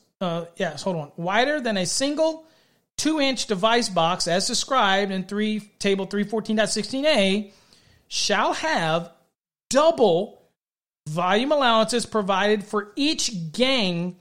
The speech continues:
required for mounting."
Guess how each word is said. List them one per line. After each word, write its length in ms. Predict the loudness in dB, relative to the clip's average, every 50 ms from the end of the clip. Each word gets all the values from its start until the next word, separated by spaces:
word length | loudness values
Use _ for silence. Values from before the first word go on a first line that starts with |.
| _ _ _ _ _ _ _ _ _ _ _
required 800 | -2 -2 -2 -2 -2 -2 0 2 2 2 2 2 0 -2 -4 -10 _ _ _ _ _ _ _ _ _ _
for 300 | -20 -6 -2 0 2 2
mounting." 480 | 2 2 0 0 -2 -4 -8 -8 -10